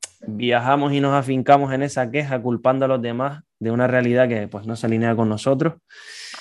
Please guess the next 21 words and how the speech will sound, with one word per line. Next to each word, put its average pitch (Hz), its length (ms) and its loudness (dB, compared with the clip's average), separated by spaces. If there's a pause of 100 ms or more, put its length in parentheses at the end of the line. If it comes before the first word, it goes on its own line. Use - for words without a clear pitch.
(500)
Y 180 220 -8
debemos 151 420 4
recordar 147 500 6
que 151 100 2
el 139 120 0
trabajo 139 300 4
perfecto, 143 600 -2
pues, 110 160 -4
nadie 131 240 0
nos 135 140 0
lo 127 100 0
va 120 120 4
a - 20 6
dar, 147 220 2
como 110 240 -12
tú 120 80 -6
decías, 135 420 -2 (540)
lo 120 140 2
debemos 123 300 2
crear 120 240 2
nosotros. 127 500 -2